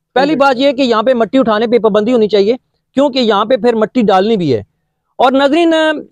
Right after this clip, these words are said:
Speaker 1: यहाँ पर अगर developing area है, यहाँ पे घर बन रहे हैं, लोग यहाँ पे जगह खरीद रहे हैं, तो इस जगह पे पहले already पानी की निकासी का एक पूरा जो, अ, भाई आप कह रहे थे
Speaker 2: निज़ाम होना चाहिए था,
Speaker 1: निज़ाम
Speaker 2: irrigation system होना चाहिए।
Speaker 1: इरिगेशन सिस्टम होना चाहिए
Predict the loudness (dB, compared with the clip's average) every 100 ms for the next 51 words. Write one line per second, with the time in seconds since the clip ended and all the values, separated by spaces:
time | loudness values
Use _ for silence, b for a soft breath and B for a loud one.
0 | -4 0 0 2 0 2 2 2 0 -2
1 | 0 2 2 2 0 0 0 2 2 2
2 | 0 0 0 -2 0 0 0 0 2 2
3 | 2 2 0 -2 -2 0 0 2 0 0
4 | 0 0 -2 -6 _ _ _ -2 -2 0
5 | 0 2 2 -2 0 0 2 2 2 2
6 | 2 0 0 -2 -2 -2 0 0 0 0
7 | 0 0 2 0 2 0 0 0 4 6
8 | 4 4 2 2 2 2 2 2 2 2
9 | 2 2 2 0 0 0 0 0 0 2
10 | 2 2 2 2 2 4 2 4 0 -2
11 | -2 0 0 0 -2 -2 -2 -2 -4 -2
12 | -2 -2 0 0 0 -2